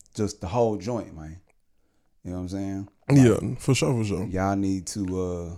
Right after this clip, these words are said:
Speaker 1: you know, get, get, get on top of that and stay, and, and,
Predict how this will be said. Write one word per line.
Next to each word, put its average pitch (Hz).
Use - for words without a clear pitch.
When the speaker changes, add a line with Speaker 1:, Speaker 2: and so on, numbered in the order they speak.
Speaker 1:
you 92
know, 87
get, 92
get, 95
get 113
on 117
top 135
of 87
that 73
and -
stay, 120
and, 90
and, 85